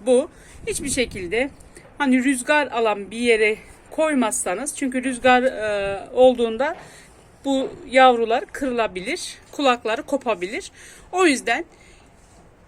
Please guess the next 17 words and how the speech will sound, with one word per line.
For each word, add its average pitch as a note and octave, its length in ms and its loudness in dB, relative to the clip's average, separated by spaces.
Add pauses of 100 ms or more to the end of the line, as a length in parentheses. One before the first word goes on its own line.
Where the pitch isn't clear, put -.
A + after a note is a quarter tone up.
rüzgar D4+ 400 2
almayan A3 720 2
balkonunuzda A#3 840 0
bir D4 60 0
yerde G#3 440 4
kışa, C4+ 440 -2
e, G#3 600 -4 (160)
uykuya B3+ 480 2
yatırmadan C4 720 0
da D4 140 -4
bakabilirsiniz F#3 800 -4
rahatlıkla. G3+ 760 -4 (500)
Bu G4 80 2
şekilde, B3 640 0 (380)
e, G3+ 360 -6 (240)
alabiliyorsanız C#4 880 0
da D4+ 140 -2